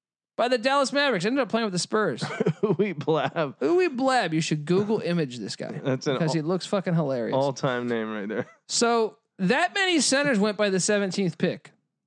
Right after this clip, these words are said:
Speaker 1: Man.
Speaker 2: That's what, eight centers by the seventeenth pick?
Speaker 1: It's almost
Speaker 2: It's half
Speaker 1: like
Speaker 2: the
Speaker 1: they
Speaker 2: draft.
Speaker 1: didn't know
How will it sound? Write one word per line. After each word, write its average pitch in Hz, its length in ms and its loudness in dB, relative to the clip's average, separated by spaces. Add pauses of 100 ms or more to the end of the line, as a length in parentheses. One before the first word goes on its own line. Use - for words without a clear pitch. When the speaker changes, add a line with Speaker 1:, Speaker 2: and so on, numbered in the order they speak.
(1300)
Speaker 1:
Man. 143 600 0
Speaker 2:
That's 131 260 -2
what, 117 220 0
eight 117 240 0
centers 135 320 -2
by 123 140 0
the 113 80 -4
seventeenth 127 420 -2
pick? 135 140 0
Speaker 1:
It's 202 180 -2
almost 285 320 2
Speaker 2:
It's 233 80 0
half 135 80 2
Speaker 1:
like 240 180 2
Speaker 2:
the 208 40 -4
Speaker 1:
they 214 120 2
Speaker 2:
draft. 170 120 -4
Speaker 1:
didn't 175 440 0
know 135 520 0